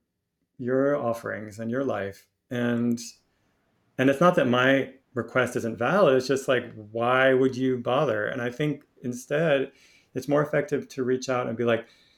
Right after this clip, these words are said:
"You know, Amber, I love what you do. Can I, um, support you in some way and learn more about your programming, either by taking your course or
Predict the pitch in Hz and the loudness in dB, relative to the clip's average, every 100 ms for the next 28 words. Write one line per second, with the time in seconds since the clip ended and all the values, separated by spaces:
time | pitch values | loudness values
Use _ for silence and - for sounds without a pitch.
0 | _ _ _ _ _ - 139 135 135 135 | _ _ _ _ _ 0 2 2 0 2
1 | 135 139 139 143 123 131 139 185 160 131 | 4 4 4 2 0 2 6 6 4 0
2 | 117 135 151 120 107 110 113 113 - _ | 0 0 0 -2 0 0 0 -2 -4 _
3 | - 151 175 196 190 185 170 123 120 120 | -12 -6 -2 0 0 0 -2 -4 -2 0
4 | 117 117 - _ - - 123 135 135 113 | -2 -4 -12 _ -8 -8 -2 0 2 4
5 | 127 147 - 156 147 147 151 151 156 - | 4 2 -2 -2 0 0 2 0 -2 -6
6 | _ - 113 110 110 113 _ - 113 127 | _ -8 -4 -2 -4 -6 _ -8 0 4
7 | 131 120 120 123 127 113 117 113 120 113 | 6 6 4 4 2 2 0 -2 -2 0
8 | 131 131 139 139 127 123 123 110 110 107 | 0 0 2 0 2 4 4 4 2 0
9 | - _ _ - 170 170 160 135 123 - | -6 _ _ 0 2 4 4 4 2 0
10 | 117 104 98 - - - 123 117 117 113 | 2 2 -2 -6 -12 -6 0 2 4 2
11 | 110 | -2